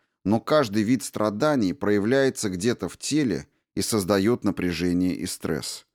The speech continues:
Нам говорят о необходимости снимать физическое напряжение. Многие из нас очень стараются это делать.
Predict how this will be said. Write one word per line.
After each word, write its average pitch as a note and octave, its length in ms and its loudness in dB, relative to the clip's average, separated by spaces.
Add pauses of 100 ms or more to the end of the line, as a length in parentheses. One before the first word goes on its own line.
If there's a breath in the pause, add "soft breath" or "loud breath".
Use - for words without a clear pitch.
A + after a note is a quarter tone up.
(720)
Нам C#3+ 280 4
говорят C3+ 520 4
о A#2+ 80 2
необходимости A2 840 2
снимать G#2 440 0
физическое F#2 680 -2
напряжение. E2+ 760 -2 (500)
Многие D#2+ 480 0
из D2+ 260 -4
нас F#2+ 340 -2
очень G2+ 300 -2
стараются A#2 640 -2
это C#2+ 220 -6
делать. D2 480 -6